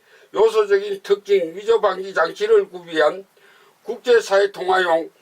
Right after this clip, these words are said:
만국집회의 액면가 일십만 원불의 만국집회의 구성도입니다. 이상과 같이 본 발명을 경청해 주셔서 대단히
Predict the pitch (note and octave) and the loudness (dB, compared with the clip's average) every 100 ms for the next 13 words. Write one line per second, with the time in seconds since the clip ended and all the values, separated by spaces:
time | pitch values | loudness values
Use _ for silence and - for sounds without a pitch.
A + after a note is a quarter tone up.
0 | _ D3+ G3 A#3 G#3+ - F#3+ G#3 F#3+ E3+ | _ 0 0 0 -10 -14 -8 0 2 2
1 | F#3+ _ _ _ _ _ _ - G#3+ A#3 | -2 _ _ _ _ _ _ -2 0 0
2 | A3+ G#3 F#3+ F#3+ G#3+ G3 A3+ A3 G#3 F#3+ | 0 0 0 -2 -10 -10 -2 0 0 2
3 | F#3+ G3 - B4+ F#3+ - D3 F#3+ A3 F#3+ | 0 0 -2 -4 -4 -4 -2 0 -2 -8
4 | G3 F#3+ F#3+ G3+ - D3+ F3+ F#3 E3+ F#3+ | -4 0 2 0 -6 -10 -8 -2 0 0
5 | E3+ C#3+ C#3+ C3 C#3 D3 - - _ _ | -2 -6 -4 0 2 2 -2 -8 _ _
6 | _ _ _ _ _ _ - F3+ A3 G#3+ | _ _ _ _ _ _ -10 -2 0 2
7 | A3 G3+ G3 - G#3 G#3+ - _ - _ | 2 2 0 -4 -12 -12 -16 _ -20 _
8 | _ _ _ _ _ - F3+ A3 G3+ G3 | _ _ _ _ _ -2 0 0 0 2
9 | G3+ F#3+ G3 G3+ F#3+ F3 F#3+ F#3+ F#3+ E3+ | 2 4 4 2 -2 -12 -2 0 0 -4
10 | E3+ - F3 - D3+ C#3+ D#3+ F3+ | -14 -12 -12 -10 -8 -4 -4 -6